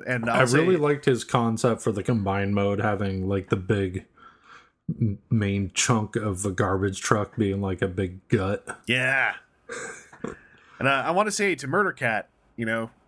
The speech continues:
Speaker 1: if you are still working on any drawings of that combiner, please do them. I wanna see your take as well.
Speaker 2: Yeah.
Speaker 1: Uh,
Speaker 2: No, that'd be cool to see different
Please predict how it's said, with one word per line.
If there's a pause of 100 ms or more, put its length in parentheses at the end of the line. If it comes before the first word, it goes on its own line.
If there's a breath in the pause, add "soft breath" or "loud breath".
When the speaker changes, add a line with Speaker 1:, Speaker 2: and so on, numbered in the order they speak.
(100)
Speaker 1:
if
you
are
still
working
on
any
drawings
of
that
combiner,
please
do
them.
I
wanna
see
your
take
as
well. (500)
Speaker 2:
Yeah.
Speaker 1:
Uh, (220)
Speaker 2:
No,
that'd
be
cool (200)
to
see
different